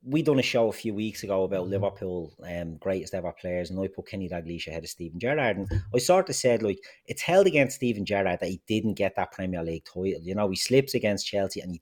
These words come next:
doesn't get that, and it gets held against him. And whether he's a better, it doesn't make him any better or worse. You know, that doesn't make Steven Gerrard a, a worse player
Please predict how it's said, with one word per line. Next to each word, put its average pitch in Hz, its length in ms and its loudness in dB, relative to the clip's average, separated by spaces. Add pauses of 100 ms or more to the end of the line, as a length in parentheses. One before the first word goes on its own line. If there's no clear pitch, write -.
doesn't 107 280 0
get 92 180 -2
that, 85 100 -6
and 98 80 -8
it 98 40 -6
gets 135 180 2
held 131 240 4
against 101 380 0
him. 95 100 -6 (680)
And 127 120 8
whether 143 180 12
he's 131 140 4
a 131 40 4
better, 165 260 8
it 156 100 10
doesn't 175 240 10
make 175 180 8
him 143 80 10
any 127 140 10
better 117 340 8
or 85 100 6
worse. 104 440 4
You 98 100 2
know, 123 160 8
that 147 160 6
doesn't 185 220 6
make 131 180 8
Steven 101 320 4
Gerrard 98 320 4
a, 82 100 -2 (160)
a - 60 -8
worse 95 400 0
player 95 320 2